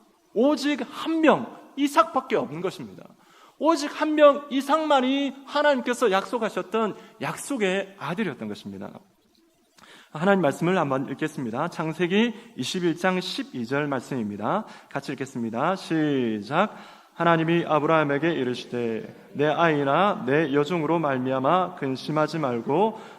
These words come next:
사라가 내게 이른 말을 다 들으라. 이삭에게서 나는 자라야 내 씨라 부를 것임이니라." 아멘.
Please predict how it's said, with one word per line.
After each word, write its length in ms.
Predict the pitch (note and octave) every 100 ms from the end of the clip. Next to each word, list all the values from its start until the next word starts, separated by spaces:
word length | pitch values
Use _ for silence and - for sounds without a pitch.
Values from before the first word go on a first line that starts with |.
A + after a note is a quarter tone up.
| -
사라가 500 | - F3 E3 E3+ E3
내게 300 | D3+ D#3 D#3+
이른 280 | C#3+ C#3+
말을 460 | E3+ C#3 D#3 G3 F#3
다 340 | - C3+ D#3 D#3+
들으라. 460 | F3 D3+ A#2 A2+ - - - - -
이삭에게서 920 | E3 E3 G3+ G#3+ G3 F3+ F3+ F3+ F3+
나는 320 | D3 D#3 E3+
자라야 840 | E3+ D#3 D3+ D3+ D#3+ A3 A#3+ - -
내 280 | C3 E3 G#3
씨라 500 | - G#3+ A3 A3 -
부를 420 | C3+ D3+ G3 F#3+
것임이니라." 800 | C#3+ - D#3+ B2 A2 A#2 B2 - -
아멘. 540 | A#2+ B2+ D#3 D#3 A#2